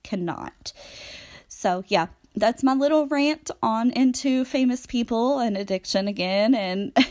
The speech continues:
<laughs> so sorry about that.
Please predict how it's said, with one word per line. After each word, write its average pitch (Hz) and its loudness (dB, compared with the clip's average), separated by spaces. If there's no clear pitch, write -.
<laughs> - -8
so 254 2
sorry 220 2
about 180 0
that. 196 2